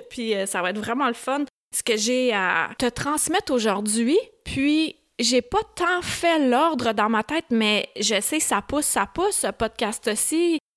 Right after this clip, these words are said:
Il veut vraiment, euh, que je, ça sorte, <laughs> dans le sens où j'ai à transmettre ce qui suit. Alors, on a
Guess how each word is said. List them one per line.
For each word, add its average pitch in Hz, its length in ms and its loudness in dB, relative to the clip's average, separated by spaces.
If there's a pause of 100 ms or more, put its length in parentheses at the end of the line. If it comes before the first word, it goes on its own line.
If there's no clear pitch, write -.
(100)
Il 233 120 2
veut 233 120 4
vraiment, 240 640 2
euh, 190 220 2
que 254 460 2
je, 247 160 2
ça - 240 0
sorte, - 500 -2 (520)
<laughs> 392 520 -4
dans 233 160 4
le 233 80 2
sens 247 420 0 (140)
où 285 260 2 (300)
j'ai 247 260 2
à 220 100 2
transmettre 233 580 -2
ce - 100 -6
qui - 140 -6
suit. - 260 -4 (560)
Alors, 185 400 0
on 240 220 2
a 359 100 6